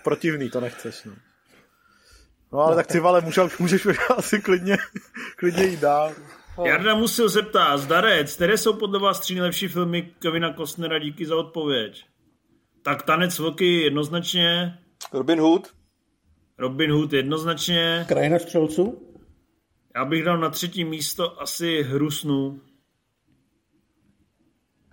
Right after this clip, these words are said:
Speaker 3: Sam Raimi a Baseball.
Speaker 2: Já bych dal vysoko Silverado, který mám hodně rád, ale to není úplně jeho film, tam má ještě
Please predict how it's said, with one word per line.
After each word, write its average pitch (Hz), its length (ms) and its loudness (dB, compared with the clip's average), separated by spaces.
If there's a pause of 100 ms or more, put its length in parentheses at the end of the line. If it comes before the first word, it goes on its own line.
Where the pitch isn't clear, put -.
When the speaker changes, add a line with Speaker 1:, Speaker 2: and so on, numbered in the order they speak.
(720)
Speaker 3:
Sam 147 260 0
Raimi 147 380 4
a 143 80 4
Baseball. 123 520 -2 (2250)
Speaker 2:
Já 139 100 -4
bych 190 140 0
dal 226 120 2
vysoko 240 320 0
Silverado, 151 600 2
který 139 220 -4
mám 147 140 0
hodně 147 260 -2
rád, 147 280 2
ale 143 140 2
to 160 120 -4
není 156 220 2
úplně 170 360 2
jeho 160 300 4
film, 139 280 0
tam 127 160 -2
má 135 140 -4
ještě - 280 -4